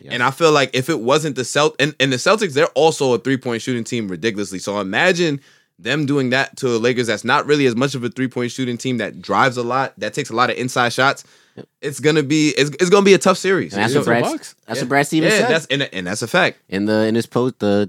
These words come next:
Speaker 1: after they lost game six, he was like, "Yeah, I think the one thing we didn't under-, we underestimated was just how physical they would be with us." And,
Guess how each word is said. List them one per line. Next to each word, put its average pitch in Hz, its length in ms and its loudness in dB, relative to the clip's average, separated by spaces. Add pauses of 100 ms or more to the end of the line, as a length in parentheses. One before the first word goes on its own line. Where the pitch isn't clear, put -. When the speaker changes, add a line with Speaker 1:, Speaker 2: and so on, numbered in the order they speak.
Speaker 1:
after 90 240 -4
they 101 80 2
lost 101 380 0
game 101 260 2
six, 151 300 -2
he 101 80 -2
was 95 80 0
like, 95 180 -2
"Yeah, 127 300 0 (480)
I 78 40 -10
think 87 140 -4
the 87 80 -4
one 87 160 -2
thing 92 200 -4
we 90 120 -4
didn't 85 240 -4
under-, 85 260 -8
we 85 140 -6
underestimated 90 520 -2
was 78 180 -6
just - 200 -10
how 87 480 0
physical 87 540 -8
they 80 160 -4
would 78 160 -8
be 78 300 -6 (500)
with 139 260 4
us." 78 260 -4
And, 90 300 2